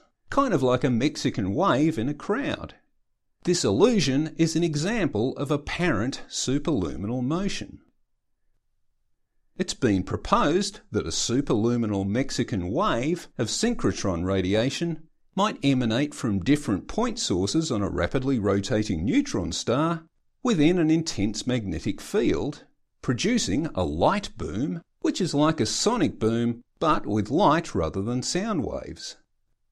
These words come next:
The light boom itself is still just light moving at the speed of light, but it's been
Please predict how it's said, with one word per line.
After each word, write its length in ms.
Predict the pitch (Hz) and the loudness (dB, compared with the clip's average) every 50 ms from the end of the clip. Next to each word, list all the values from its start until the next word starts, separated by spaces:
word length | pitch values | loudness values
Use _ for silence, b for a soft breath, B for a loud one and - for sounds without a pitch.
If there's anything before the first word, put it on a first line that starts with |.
| _ _ _ _ _ _ _ _ _ _ _ | _ _ _ _ _ _ _ _ _ _ _
The 100 | - 127 | 2 4
light 360 | 101 98 123 165 196 175 - - | 6 6 6 4 4 2 -2 0
boom 280 | 123 117 107 98 92 | 2 2 4 2 2
itself 760 | 87 87 - - - 269 269 165 151 160 175 - - - - - _ _ _ _ _ | 0 -2 -4 -4 -2 0 0 2 2 2 0 -2 -6 -14 -20 -20 _ _ _ _ _
is 140 | - 170 160 | -6 -4 -4
still 340 | - - - - 277 277 196 | -4 -4 -2 0 2 2 2
just 240 | 147 - 120 117 - | 2 2 0 2 2
light 480 | 113 98 92 82 110 156 170 - - - - | 0 0 2 2 0 0 -2 -4 -10 -12 -12
moving 400 | - 87 113 123 131 - 101 95 | -4 -2 0 0 2 2 0 0
at 120 | 95 87 - | 0 -2 -4
the 80 | - | -4
speed 340 | 95 - - - 120 110 92 | -6 -2 0 0 0 2 0
of 100 | 87 78 | 0 -2
light, 520 | 92 131 180 233 156 117 - - - - - - _ _ _ _ _ _ _ _ _ _ _ | -2 -2 0 2 0 0 0 -2 -6 -10 -14 -18 _ _ _ _ _ _ _ _ _ _ _
but 280 | - - 160 160 180 - | 2 4 4 4 4 0
it's 180 | 139 113 - - | -2 -2 -4 -2
been 300 | - 123 110 107 104 | 0 2 2 2 0